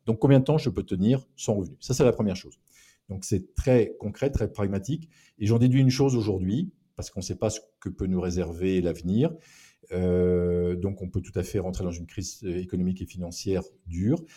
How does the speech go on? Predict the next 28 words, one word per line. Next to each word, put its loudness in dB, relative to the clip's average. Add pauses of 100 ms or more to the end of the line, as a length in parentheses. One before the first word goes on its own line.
(280)
Donc, 2
aujourd'hui, 2 (480)
euh, 6
moi, 4
j'ai, 4 (160)
euh, 2 (140)
au 6
moins 2 (220)
trois 4
mois 4 (240)
de -2
revenus 4 (200)
d'avance. 2 (480)
Que 2
ce 6
soit 8
à 8
titre 0 (440)
particulier, 2
je -2
dirais, 0
ou 2
à 4
titre -6
d'entrepreneur, 0 (260)
j'invite 0
chaque 2
personne, 4